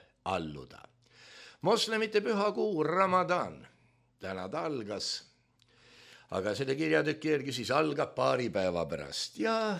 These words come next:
kirjutab Kairi, et "ma väga loodan, et see rahustab egiptlasi". Kardan, et vastupidi, üks osa võib just nimelt sel pühal kuul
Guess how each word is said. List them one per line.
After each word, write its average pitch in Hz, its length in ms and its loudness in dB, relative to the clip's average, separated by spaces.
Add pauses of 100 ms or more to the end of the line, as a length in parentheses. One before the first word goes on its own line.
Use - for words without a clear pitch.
(140)
kirjutab 160 500 -2
Kairi, 143 380 2
et 113 180 -2
"ma 117 140 0
väga 127 260 4
loodan, 147 400 4
et 139 140 -2
see 139 180 2
rahustab 110 720 -2
egiptlasi". 73 840 -10 (1500)
Kardan, 190 360 4
et 190 180 -2
vastupidi, 160 800 -2
üks 147 320 -4
osa 143 460 2 (100)
võib 123 300 0
just - 180 -6
nimelt 160 320 -2
sel 117 480 0
pühal 101 480 2
kuul 80 460 -4